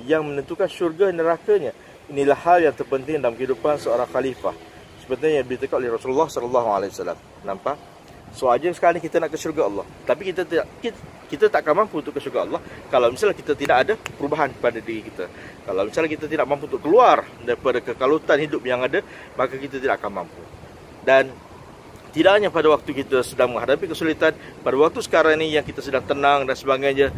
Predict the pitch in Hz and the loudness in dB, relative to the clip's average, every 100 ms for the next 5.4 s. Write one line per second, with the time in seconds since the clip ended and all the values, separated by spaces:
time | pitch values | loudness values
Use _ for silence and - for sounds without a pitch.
0 | - - - 113 - 185 185 - 143 135 | -10 -10 -4 -4 0 2 2 0 -4 -2
1 | 160 147 123 135 123 123 123 127 120 123 | 0 0 0 -4 -6 -6 -4 -4 -4 -8
2 | 120 123 117 117 123 113 127 123 131 143 | -8 -4 -4 -2 -4 -4 -4 -6 -8 -4
3 | 165 170 151 139 139 123 123 123 143 139 | -4 -4 -6 -6 -8 -6 -4 0 0 -2
4 | 110 127 113 107 110 107 - - - - | -2 0 -2 -4 -6 -6 -8 -10 -2 2
5 | 285 302 170 | 4 4 4